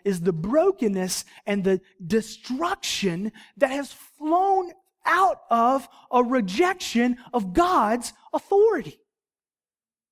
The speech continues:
And so part of what it means to be a Christian is, yes, Jesus died for me.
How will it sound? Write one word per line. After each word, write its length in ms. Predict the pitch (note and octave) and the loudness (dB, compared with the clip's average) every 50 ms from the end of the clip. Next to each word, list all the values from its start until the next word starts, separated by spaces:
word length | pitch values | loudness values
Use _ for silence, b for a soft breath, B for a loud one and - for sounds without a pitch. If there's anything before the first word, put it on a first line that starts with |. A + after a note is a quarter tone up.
| _ _ _ _ _ _ _ _ _ _ _ _ _ _ _ _ _ _ _ _ _ _ _ _ _ _ _ _ _ _ _ _ _ _ _ _ _ _ b b b | _ _ _ _ _ _ _ _ _ _ _ _ _ _ _ _ _ _ _ _ _ _ _ _ _ _ _ _ _ _ _ _ _ _ _ _ _ _ b b b
And 100 | E4 - | -2 0
so 140 | F#4+ E4+ A#3+ | 2 2 0
part 340 | - - - G4 G#4+ A4+ A#4 | 0 -2 0 2 4 4 4
of 100 | A4 F4+ | 2 2
what 120 | F4+ F4+ F4+ | 2 2 2
it 120 | D4+ C4 | 2 2
means 260 | C#4 D#4 F4 F4 E4+ - | 2 2 2 0 0 0
to 80 | D4 | 0
be 120 | B3+ C4+ C4 | 2 2 2
a 60 | A#3+ | 0
Christian 500 | - - D#4+ F4 D#4+ - - A#3+ A3 G#3+ | -2 -4 -2 -2 -2 -2 -2 -2 0 0
is, 180 | G#3+ G3 F#3+ | -2 -2 -2
yes, 300 | A3 C#4 D4 C4+ A3+ - - E3 | 0 0 0 0 -2 -4 -10 -10
Jesus 520 | D3+ F3+ B3+ C#4 C#4+ B3 B3 A3+ F#3 - | -4 0 2 4 4 2 0 -6 -10 -10
died 380 | D3+ D#3+ E3+ E3 F3+ F3+ D#3+ - | -10 -8 -8 -8 -8 -10 -10 -12
for 160 | - - G#2+ | -16 -20 -20
me. 260 | - - _ _ _ | -20 -20 _ _ _